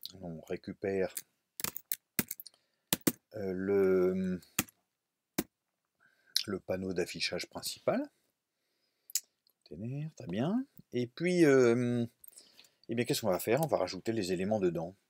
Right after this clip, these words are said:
Alors, panneau, euh, eh bien, on va rajouter le bouton. Alors, je, il s'appelle effacer. Voilà. J'ai l'autre, euh, euh, qui est le rem.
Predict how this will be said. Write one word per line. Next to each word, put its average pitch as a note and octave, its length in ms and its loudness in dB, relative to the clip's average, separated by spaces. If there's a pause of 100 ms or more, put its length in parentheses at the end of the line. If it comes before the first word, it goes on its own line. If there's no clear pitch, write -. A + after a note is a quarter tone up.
(140)
Alors, - 180 -6
panneau, F#2+ 500 0 (1300)
euh, F2+ 420 -2
eh F2 40 0
bien, F2+ 160 -8
on - 40 0
va E2 60 -4
rajouter E2+ 420 -8
le G2 120 -4
bouton. A#2 500 -2 (2250)
Alors, E2+ 260 -6
je, - 160 -14
il F#2 60 -14
s'appelle - 320 -4
effacer. C3+ 520 -2 (500)
Voilà. F#3+ 220 0 (1040)
J'ai A2+ 420 0
l'autre, A#2 500 2
euh, F2 180 0 (1600)
euh, F#2 300 -2
qui F#2+ 300 -6
est F#2+ 80 -2
le F2 140 0
rem. C4 400 2